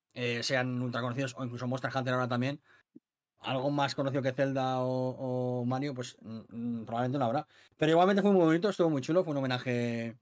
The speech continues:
muy guay. Eh, y, joder, yo qué sé, pues también mostrar que,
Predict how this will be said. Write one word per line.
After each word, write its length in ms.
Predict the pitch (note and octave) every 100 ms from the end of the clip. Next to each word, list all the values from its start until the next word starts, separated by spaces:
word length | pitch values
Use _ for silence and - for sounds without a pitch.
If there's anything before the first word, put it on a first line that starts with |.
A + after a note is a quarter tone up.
| _ _ _ _ _ C3
muy 120 | B2+
guay. 300 | B2+ F#3 A3+ _ _ _ _ _
Eh, 520 | A2+ A#2 A2 A2 G2+ -
y, 240 | - G2+ G2
joder, 320 | A2+ B2+ - -
yo 100 | A2
qué 80 | A2
sé, 180 | E3+ - _
pues 800 | - G#2+ G#2 G2+ G2 - - - - - -
también 560 | A2 A2+ C#3 D#3+ E3+
mostrar 420 | E3+ D#3 - D3+ D#3+
que, 760 | E3+ D#3 C3+ B2 A#2+ A2+ A#2